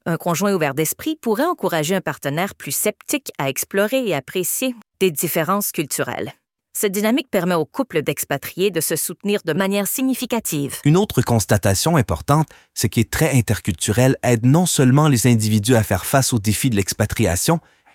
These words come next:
Speaker 2: mais facilitent également l'acquisition de ressources supplémentaires, comme par exemple les réseaux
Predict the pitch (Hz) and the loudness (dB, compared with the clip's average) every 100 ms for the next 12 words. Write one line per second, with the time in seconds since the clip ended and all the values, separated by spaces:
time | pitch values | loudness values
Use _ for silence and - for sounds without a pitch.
0 | _ 117 110 170 156 160 220 - - 131 | _ 0 2 2 0 0 0 -2 0 4
1 | 117 110 123 147 113 107 - 139 123 113 | 6 6 6 4 2 0 2 0 0 0
2 | - 170 123 113 117 - 135 - - - | 0 2 2 2 2 0 -2 -4 -4 -2
3 | 170 156 135 120 104 87 80 - - _ | 0 4 4 4 2 0 0 -4 -14 _
4 | _ 95 87 85 78 76 90 90 - - | _ 2 4 4 0 2 2 2 -2 -4
5 | 73 69 78 71 87 | -2 0 0 2 2